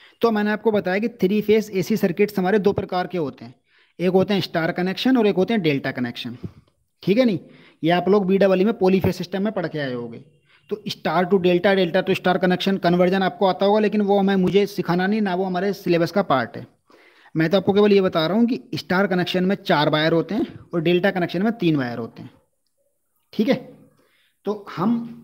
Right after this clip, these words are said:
circuit में, three phase एसी circuit में तीन प्रकार से power को measure कर सकते हैं, वन वोल्टमीटर मेथड, टू वोल्टमीटर मेथड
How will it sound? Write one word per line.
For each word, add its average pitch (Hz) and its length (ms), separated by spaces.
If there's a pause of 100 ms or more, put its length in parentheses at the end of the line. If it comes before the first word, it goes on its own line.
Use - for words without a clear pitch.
(280)
circuit 180 460
में, 214 340
three 208 220
phase 220 340
एसी 185 200
circuit 165 340
में 208 120 (240)
तीन 247 240
प्रकार 165 360
से 226 160
power 160 360
को 214 120
measure 185 280
कर 131 140
सकते - 340
हैं, - 140 (800)
वन 160 260
वोल्टमीटर 196 480
मेथड, 214 380 (460)
टू 170 180
वोल्टमीटर 190 500
मेथड 208 380